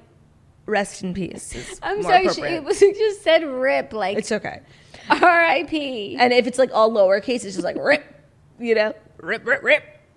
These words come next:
Speaker 1: I don't give a rip. I'm actually really excited for The Real Housewives of Dallas, but I digress.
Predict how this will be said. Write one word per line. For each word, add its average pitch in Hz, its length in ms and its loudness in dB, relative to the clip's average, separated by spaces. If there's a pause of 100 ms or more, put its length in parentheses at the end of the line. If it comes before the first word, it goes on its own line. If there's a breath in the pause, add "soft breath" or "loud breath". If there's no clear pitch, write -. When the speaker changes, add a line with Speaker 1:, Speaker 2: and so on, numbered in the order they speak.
(680)
Speaker 1:
I - 140 2
don't 165 220 -2
give 185 160 -8
a 139 200 -6
rip. 214 600 2 (460 soft breath)
I'm 190 60 -12
actually 226 200 -8
really 185 120 -4
excited 165 280 -10
for 175 60 -12
The 170 60 -10
Real 165 140 -6
Housewives 180 320 -12
of 175 60 -18
Dallas, - 280 -10
but - 160 -10
I 175 80 -10
digress. 190 420 -10